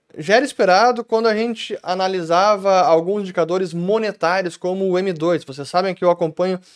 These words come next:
de perto agregados monetários, aqui o M dois, que é papel moeda impresso mais depósitos bancários à vista, a prazo, que ainda segue contraindo na leitura ano contra ano. Agora está em três ponto seis por cento, esse foi o último dado divulgado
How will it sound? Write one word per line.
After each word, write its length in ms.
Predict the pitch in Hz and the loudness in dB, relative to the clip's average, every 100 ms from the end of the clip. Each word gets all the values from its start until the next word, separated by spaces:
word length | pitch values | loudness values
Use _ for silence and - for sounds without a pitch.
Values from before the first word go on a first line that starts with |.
| _ | _
de 200 | 170 220 | -6 -4
perto 520 | - 185 202 202 180 - | 2 4 4 0 -8 -2
agregados 580 | 165 165 147 156 175 165 | 0 0 2 4 2 0
monetários, 680 | 151 139 - 151 180 165 | -4 -4 0 2 2 0
aqui 180 | 135 - | -4 -4
o 80 | 170 | -2
M 140 | 156 | -2
dois, 420 | 139 147 185 180 - - - - | -2 0 0 0 -8 -20 -20 -8
que 100 | 147 | -4
é 20 | |
papel 320 | 143 196 214 | -2 2 4
moeda 480 | 196 185 185 180 165 | 4 4 4 4 2
impresso 640 | 165 151 156 160 165 - | 0 -4 -2 0 0 -4
mais 220 | 151 165 | -4 -2
depósitos 560 | 160 151 - 165 156 156 | -2 -4 0 0 0 -6
bancários 500 | 143 131 151 165 147 | -10 -6 -4 -2 -4
à 120 | - 123 | -10 -12
vista, 440 | 139 180 - - | -10 -12 -10 -10
a 100 | 143 | -8
prazo, 460 | 135 151 196 208 147 _ - - - _ | -4 2 2 2 -4 _ -20 -20 -20 _
que 140 | 214 | 2
ainda 220 | 262 339 | 2 2
segue 340 | 330 254 269 277 | 0 2 2 2
contraindo 920 | - 247 240 226 190 226 277 185 143 | 2 2 4 4 4 2 -2 -4 -6
na 160 | 160 190 | -2 -2
leitura 520 | 226 214 226 233 220 | 0 -4 0 2 2
ano 340 | 185 220 269 254 | 2 2 2 -2
contra 400 | 226 226 233 220 | -2 -2 0 2
ano. 340 | 180 208 151 - 156 _ _ | 2 0 -4 -12 -20 _ _
Agora 300 | 151 143 180 | -4 2 2
está 260 | 190 - 202 | 2 -2 -2
em 120 | 190 | -2
três 320 | 185 220 240 | -4 0 0
ponto 260 | - 220 202 | -2 -8 -6
seis 160 | 196 | -8
por 160 | 185 175 | -8 -10
cento, 300 | - 185 180 | -6 -6 -6
esse 120 | 180 | -8
foi 120 | - | -4
o 40 | 175 | -4
último 240 | 196 202 | -4 -6
dado 200 | 165 170 | -2 -2
divulgado 440 | 165 156 147 165 | -2 -4 -2 -2